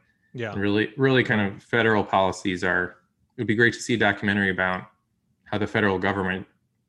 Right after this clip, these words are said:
Speaker 2: created and maintained this drug problem.
Speaker 1: Mm-hmm. Which is a much more difficult, I'm sure,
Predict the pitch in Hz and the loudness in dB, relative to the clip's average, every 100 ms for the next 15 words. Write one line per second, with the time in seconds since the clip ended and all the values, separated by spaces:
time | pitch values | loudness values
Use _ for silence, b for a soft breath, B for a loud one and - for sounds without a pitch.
0 | _ _ _ _ _ _ _ _ _ _ | _ _ _ _ _ _ _ _ _ _
1 | - 107 95 95 95 92 92 - 95 95 | -2 0 2 2 0 -2 -4 -4 -6 -6
2 | 90 _ - 104 95 - 107 101 - 110 | -8 _ -14 -10 -10 -6 -4 -4 -6 -10
3 | 110 - - _ 120 110 110 95 _ - | -10 -10 -14 _ -10 -6 -6 -10 _ -10
4 | 117 120 113 110 113 - - 131 113 104 | -8 -6 -4 0 0 -2 -8 -8 -6 -6
5 | 101 104 101 98 - 98 - 101 | -8 -10 -8 -8 -8 -12 -8 -6